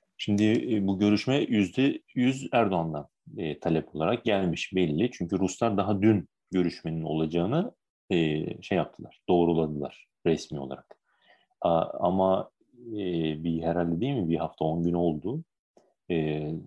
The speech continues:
medyaya düştü. O da nasıl düştü? E, Amerika'dayken, Erdoğan Amerika'dayken medyaya düştü.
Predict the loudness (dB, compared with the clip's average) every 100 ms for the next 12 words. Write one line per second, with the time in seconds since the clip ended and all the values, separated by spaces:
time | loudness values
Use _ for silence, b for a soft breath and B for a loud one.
0 | -8 -2 0 2 2 2 0 -2 -6 -2
1 | -2 -4 -2 0 2 0 0 0 0 -4
2 | -2 -2 -2 -8 _ _ b b b -4
3 | 0 0 0 -2 -2 2 2 2 2 2
4 | 2 -2 -2 -2 -2 -2 0 0 0 0
5 | -2 -2 -4 -6 -8 -8 -8 -6 -8 -10
6 | -14 -10 -10